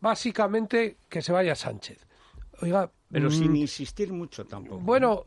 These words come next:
Speaker 1: eh, García Egea la noche electoral
Speaker 2: Mm,
Speaker 1: y
Speaker 2: sí.
Speaker 1: ayer vinculándolo con los ere. Pero sí, o sea, sí, cuando lo dijo Albert Rivera,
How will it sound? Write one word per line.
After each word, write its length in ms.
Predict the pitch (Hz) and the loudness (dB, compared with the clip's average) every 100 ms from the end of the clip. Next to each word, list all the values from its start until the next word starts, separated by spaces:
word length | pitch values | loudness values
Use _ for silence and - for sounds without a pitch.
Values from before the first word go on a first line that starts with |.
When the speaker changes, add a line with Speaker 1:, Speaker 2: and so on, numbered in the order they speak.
| - | -4
Speaker 1:
eh, 680 | 151 156 156 156 156 156 143 | 0 0 0 -2 -2 -2 -4
García 320 | 151 - 170 | -6 -4 -4
Egea 420 | 143 - 180 175 | -2 0 2 4
la 220 | 165 160 | 4 2
noche 320 | 160 165 - 170 | 2 -2 0 -2
electoral 640 | 160 - 196 226 240 190 | -2 0 4 6 4 0
Speaker 2:
Mm, 40 | 147 | -4
Speaker 1:
y 120 | 139 | -2
Speaker 2:
sí. 60 | 127 | 0
Speaker 1:
ayer 320 | 131 135 202 | 0 0 2
vinculándolo 760 | 254 226 - 151 165 233 254 | 2 0 0 0 2 2 0
con 200 | 247 196 | 0 0
los 180 | 135 - | 0 -2
ere. 260 | 180 285 247 - - | -2 -2 -6 -14 -8
Pero 320 | - 156 156 - | 0 2 2 -2
sí, 360 | - 196 160 165 | -4 -2 0 -4
o 60 | |
sea, 200 | 156 151 | -4 -6
sí, 240 | 147 - 156 | -8 -8 -6
cuando 300 | 156 139 143 | -4 -2 -2
lo 100 | 143 | 0
dijo 380 | 180 - 233 220 - - | 0 2 2 0 -8 -8
Albert 320 | - 170 202 202 | 0 2 2 2
Rivera, 400 | 202 247 285 | 4 6 4